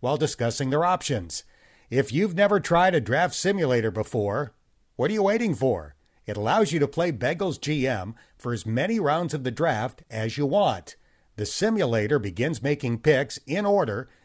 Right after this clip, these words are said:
and then when it's your turn, you can make trades or go ahead and pick. It's a great way to get to know the players who might be available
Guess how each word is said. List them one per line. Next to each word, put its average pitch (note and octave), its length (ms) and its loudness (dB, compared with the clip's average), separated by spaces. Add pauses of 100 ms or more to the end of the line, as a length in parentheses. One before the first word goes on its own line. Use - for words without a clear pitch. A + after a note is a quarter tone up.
and G2 180 -4
then C#3 300 0
when A2 100 -2
it's G#2 220 -6
your C3 220 0
turn, A#2+ 460 -2 (260)
you D3+ 120 -2
can A3 140 0
make F#3+ 240 0
trades A#2+ 540 0
or C#3 360 0 (300)
go A2 220 0
ahead A2+ 240 0
and C3+ 180 -2
pick. D3 460 -2 (480)
It's C3 180 -4
a B2+ 80 -2
great A#2+ 460 0
way C#3 340 0
to C3+ 80 -2
get B2+ 200 -2
to C3 80 -8
know C#3+ 120 2
the A#2 100 -2
players C#3 540 -2 (200)
who C#3 200 -2
might C3+ 560 0
be F3+ 240 -2
available C#3+ 720 0